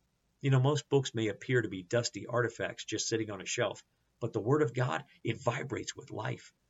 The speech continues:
The word of God penetrates through our outer facade and reveals what lies deep inside. The metaphor of the sharpest two-edged sword,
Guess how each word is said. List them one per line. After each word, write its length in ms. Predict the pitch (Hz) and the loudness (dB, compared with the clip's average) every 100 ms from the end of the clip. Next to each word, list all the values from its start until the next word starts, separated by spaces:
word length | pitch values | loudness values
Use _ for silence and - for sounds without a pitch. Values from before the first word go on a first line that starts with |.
| _ _ _ _ _ - | _ _ _ _ _ 4
The 60 | |
word 200 | 135 175 | 8 10
of 100 | 160 | 8
God 320 | 151 143 135 | 6 2 2
penetrates 580 | - 175 131 - 107 95 | 0 2 2 2 0 0
through 200 | - 123 | 0 0
our 120 | 101 - | 0 0
outer 240 | 131 123 | 0 2
facade 500 | - - - 120 104 | 2 2 2 2 0
and 100 | 95 | -2
reveals 480 | 98 101 110 131 104 | -6 -6 0 0 0
what 140 | 92 | -6
lies 300 | 76 101 95 | -4 -4 -6
deep 200 | - 98 | -8 -10
inside. 460 | - 135 110 98 127 _ _ _ _ _ _ _ _ | -8 -6 -4 -6 -8 _ _ _ _ _ _ _ _
The 100 | - | 4
metaphor 460 | 151 170 143 139 110 | 6 8 6 6 6
of 80 | 101 | 6
the 60 | |
sharpest 480 | 95 135 117 101 - | 2 4 2 0 -4
two-edged 340 | 120 104 92 | -2 -2 -2
sword, 340 | - 123 117 | -2 2 2